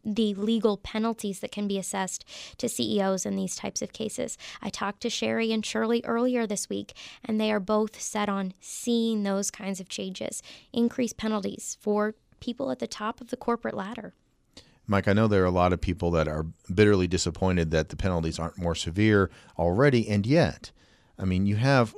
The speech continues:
Speaker 2: a former C E O of a major company, a major mining company, but a major company in America,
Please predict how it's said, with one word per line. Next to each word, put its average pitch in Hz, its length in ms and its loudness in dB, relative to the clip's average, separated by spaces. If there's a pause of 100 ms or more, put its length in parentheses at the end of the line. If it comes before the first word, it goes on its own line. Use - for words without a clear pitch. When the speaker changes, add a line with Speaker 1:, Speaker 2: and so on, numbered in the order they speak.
Speaker 2:
a 90 60 -4
former 123 480 2
C 104 320 2
E 95 80 8
O 92 260 6
of 90 220 0
a 92 180 0
major 92 920 2
company, 76 560 0 (240)
a 110 60 0
major 107 260 6
mining 98 340 6
company, 73 480 -4
but 104 160 2
a 110 60 4
major 117 240 4
company 76 520 0
in 82 100 -2
America, 87 600 0